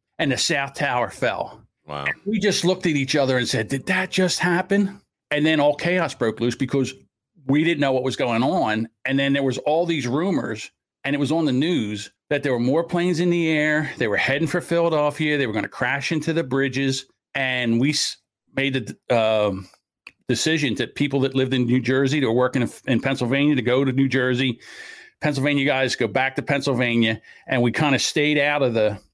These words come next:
Speaker 1: out of the city and just kinda s-, in ca-, and set up in case we had to go in.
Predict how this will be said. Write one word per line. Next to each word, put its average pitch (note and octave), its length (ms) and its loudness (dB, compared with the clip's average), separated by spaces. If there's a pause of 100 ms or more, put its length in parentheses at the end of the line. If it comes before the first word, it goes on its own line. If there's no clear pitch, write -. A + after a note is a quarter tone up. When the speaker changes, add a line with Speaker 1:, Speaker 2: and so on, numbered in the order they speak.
(120)
Speaker 1:
out C3+ 140 0
of B2 60 2
the A#2+ 80 2
city D3+ 500 0
and A#2 80 -2
just B2 160 -2
kinda C3+ 220 -2
s-, - 160 -8 (160)
in A#2+ 100 0
ca-, D3 240 -4
and B2 100 -2
set C3 200 2
up C#3 120 -2
in C3 60 0
case C3 220 -4
we B2 60 -2
had B2 100 -2
to A2+ 80 -4
go A2 180 0
in. C3 340 0